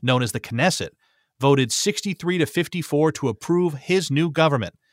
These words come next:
which is reportedly the most far-right coalition in the country's history. This marks Netanyahu's sixth term as prime minister and comes eighteen months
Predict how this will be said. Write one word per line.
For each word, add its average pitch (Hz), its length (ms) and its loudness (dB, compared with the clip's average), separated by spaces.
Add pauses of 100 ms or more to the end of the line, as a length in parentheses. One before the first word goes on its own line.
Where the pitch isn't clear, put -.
(260)
which 113 160 -6
is 107 120 -6
reportedly 135 540 0
the 123 100 -2
most 117 260 -2
far-right 156 600 2
coalition 160 540 0
in 170 80 -2
the 165 80 -2
country's 160 400 -2
history. 135 460 -4 (880)
This 139 200 0
marks 139 280 2
Netanyahu's 139 600 2
sixth - 480 -2
term 156 360 2
as 117 100 -2
prime 135 340 0
minister 143 400 0
and 131 140 -2
comes 143 320 -2
eighteen 147 480 -4
months 160 460 2